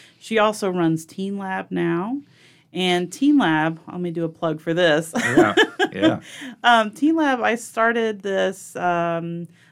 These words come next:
Speaker 1: last fall, and it's, it's pay what you can, so it's, it's accessible for anybody who wants to come.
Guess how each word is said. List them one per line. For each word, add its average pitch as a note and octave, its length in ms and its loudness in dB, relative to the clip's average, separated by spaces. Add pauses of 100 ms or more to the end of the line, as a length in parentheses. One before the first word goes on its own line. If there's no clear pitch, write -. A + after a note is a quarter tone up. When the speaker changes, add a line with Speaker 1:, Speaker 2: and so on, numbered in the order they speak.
Speaker 1:
last F#3 480 2
fall, F3 720 0 (380)
and F3+ 540 0
it's, - 640 -6
it's E3+ 200 -10
pay F3 240 0
what G#3 200 -4
you C4 80 -6
can, G3+ 640 -4
so F#3 400 0
it's, E3+ 320 -4
it's - 480 -10
accessible F#3 560 -6
for - 160 -10
anybody F#3+ 400 -2
who F3+ 120 -6
wants E3 260 -4
to E3 80 -12
come. D#3+ 420 -2